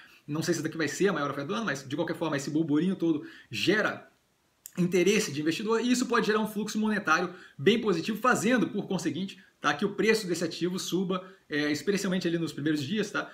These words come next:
Mas eu não opero baseado em fluxo monetário, tá? E eu vejo, é, pra esse ativo aqui uma validade super, é, interessante pra alocação de grandes fundos, então operações que precisam alocar grande quantidade de capital. É, ao, ao invés de, é, é, tendo essa dificuldade de alocar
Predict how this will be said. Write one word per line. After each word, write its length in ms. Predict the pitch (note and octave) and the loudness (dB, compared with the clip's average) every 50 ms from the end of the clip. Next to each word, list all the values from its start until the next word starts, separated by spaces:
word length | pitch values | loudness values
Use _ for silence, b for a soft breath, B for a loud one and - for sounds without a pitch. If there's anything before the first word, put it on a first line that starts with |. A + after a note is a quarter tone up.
| B B | B B
Mas 300 | G3 G#3+ G#3+ F3+ C#3+ G3+ | 2 4 4 4 4 4
eu 140 | A#3 A#3+ | 4 4
não 160 | A3 G#3+ A3 A3+ | 4 2 0 0
opero 340 | G#3 - F#3 E3+ E3+ F3 | -2 -2 0 0 0 0
baseado 380 | E3 E3 E3+ - E3+ E3 E3 F3 | 0 -2 -2 0 0 0 0 -2
em 40 | E3+ | -4
fluxo 320 | - - F3 E3 - - | -4 -2 -4 -2 -2 -2
monetário, 460 | F#3+ G#3 A3 A3+ A3 G3+ G#3 A3 A3 - B B B B B | -4 -2 -2 -2 -2 0 -2 -2 -2 -6 B B B B B
tá? 160 | A#2+ B2+ C#3 | -2 0 2
E 100 | D3+ F#3 | 4 4
eu 80 | G3+ - | 2 2
vejo, 440 | - A3 A#3+ G#3 B2+ C3 B2+ - - B B B B B B B _ | 2 2 0 0 0 -2 -4 -8 -10 B B B B B B B _
é, 400 | - D#3 D#3 D#3 D3+ D3+ D3+ C#3+ | -2 0 0 2 2 2 2 0
pra 180 | - - F#3+ A3+ | 2 2 4 4
esse 140 | A3 A3 F#3+ | 4 4 2
ativo 240 | - - G#3+ F3+ D#3+ | 0 0 0 0 -2
aqui 180 | - - A3 | -2 -2 -2
uma 100 | A3 G3+ | -2 0
validade 460 | F3 F#3+ G3 F3 D#3+ F#3+ G3+ G3+ - | 0 0 0 0 0 0 0 0 0
super, 560 | - - - C4 - - G3 D#3+ D3 - - - | -2 -4 -2 -2 0 2 2 0 0 -2 -6 -6
é, 200 | - E3 D3 D3+ | -4 -2 -2 -2
interessante 580 | E3 E3 G3 G3+ G3 - - G#3+ A#3 A3 - B B B B B | -2 0 2 2 2 2 0 -2 -2 -4 -4 B B B B B
pra 120 | - A3+ C4 | 4 4 4
alocação 380 | B3 A#3 - G#3 F#3 - A3+ | 4 4 2 0 0 0 0
de 80 | G3+ F#3 | 0 2
grandes 440 | C#3 C#3+ F3+ B3 C4+ A#3 F3 - - | 4 4 6 6 6 6 4 0 -4
fundos, 240 | G3+ A#3 A3+ F3+ - | -2 -2 -2 -2 -2
então 100 | G3 F#3+ | -2 -4
operações 380 | F#3+ - G3 F3 - G#3 G3 | 0 0 0 0 0 0 -4
que 80 | - - | -6 -4
precisam 260 | G3 - - G3 G#3 | -6 -6 -4 -2 -2
alocar 260 | G3 F3 - F#3 F3 | -2 0 0 -2 -2
grande 440 | C3 D3 F#3+ B3 C#4+ C4 G#3 - F3+ | 0 2 4 6 6 4 4 2 0
quantidade 400 | - G3+ G3 - - E3+ E3+ D#3+ | -2 -2 -2 -2 0 0 0 0
de 80 | D3 D3 | 0 -2
capital. 500 | E3 E3 - - C#3+ B2+ A2+ A#2 - b b b b b b b b b - | -4 -4 -4 -2 -2 -2 -2 -4 -10 b b b b b b b b b -2
É, 440 | D#3 D3+ D#3 D3+ D3+ D3+ D3+ D3+ - | -2 0 0 2 2 2 0 0 0
ao, 160 | - F#3+ G3 - G3+ | 0 -2 0 0 0
ao 40 | G3+ | 0
invés 360 | G3+ - G#3 A#3+ A#3+ G3+ - | 2 2 2 2 2 2 0
de, 680 | D#3 E3+ E3 D3+ D3 C#3 C3+ C3 B2+ B2+ B2+ B2 B2 A#2 | 0 2 4 4 4 4 2 0 -2 -2 -2 -4 -4 -4
é, 500 | A#2 A#2 A#2 A#2 A#2 A2+ A2+ - - B2+ | -4 -4 -4 -4 -4 -6 -6 -6 -8 -10
é, 120 | C3 - - - C3+ - - | -10 -10 -14 -16 -8 -2 2
tendo 220 | A3+ C4+ C4+ A3+ | 2 4 4 2
essa 120 | - F#3+ | 2 0
dificuldade 400 | F3 - - - - D#3 E3 E3 | -2 -4 -4 -4 -2 0 0 0
de 60 | D3+ E3 | 0 0
alocar 480 | D#3 D3+ D#3 D#3+ D3+ C#3 - B B | -2 -2 -2 -2 -2 -2 -2 B B